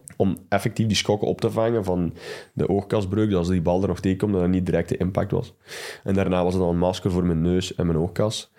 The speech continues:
Eh, en ik, eh, heb dat masker, eh, ik ga dat in Londen laten maken, en ik train twee dagen. En toen was het,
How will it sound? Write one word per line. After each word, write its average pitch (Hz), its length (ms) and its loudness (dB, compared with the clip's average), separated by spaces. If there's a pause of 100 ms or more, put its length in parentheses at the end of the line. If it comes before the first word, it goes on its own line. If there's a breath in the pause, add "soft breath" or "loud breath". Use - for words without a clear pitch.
(460 loud breath)
Eh, 87 540 0
en 104 100 2
ik, 101 220 -2
eh, 95 580 2
heb 98 140 0
dat 95 140 0
masker, 131 760 0
eh, 95 260 0
ik 82 140 -4
ga 95 120 2
dat 92 160 2
in 90 60 0
Londen 98 260 2
laten 87 240 0
maken, 95 500 0
en 90 140 2
ik 92 140 -4
train 92 300 2
twee 98 260 -2
dagen. 98 540 0
En 95 200 0
toen 120 220 0
was 110 240 0
het, 98 280 -2